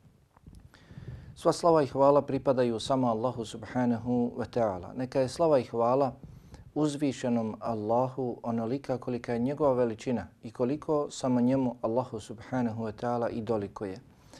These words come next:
Neka je salavat i selam na Allahovog poslanika i miljenika Muhammeda Mustafa sallallahu alaihi wa sallam, na njegovu časnu porodicu,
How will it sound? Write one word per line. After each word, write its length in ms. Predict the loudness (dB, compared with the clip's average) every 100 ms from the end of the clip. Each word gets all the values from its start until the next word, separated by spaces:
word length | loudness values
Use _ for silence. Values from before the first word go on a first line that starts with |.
| -20 -18 -18 -18 -2
Neka 220 | 2 4
je 220 | 6 4
salavat 540 | 4 6 6 6 4 0
i 60 |
selam 420 | 4 6 6 4
na 120 | 4 2
Allahovog 480 | 0 -2 -2 -4
poslanika 600 | -4 -6 -2 0 -2 0 -2
i 60 |
miljenika 560 | 0 2 0 -2 -4 -6
Muhammeda 720 | -6 -4 0 0 0 0 -2 -2
Mustafa 480 | -4 -4 -6 -6 -4 -4 -6
sallallahu 680 | -4 2 4 4 4 2 2
alaihi 400 | 0 2 -2 -2
wa 120 | -2 0
sallam, 460 | 0 2 2 0 -8 -20 -20 -20 -20 -20 -2
na 60 | 2
njegovu 320 | 4 4 4
časnu 400 | 2 -2 -2 -2
porodicu, 840 | 4 4 6 4 2 -2 -2 -2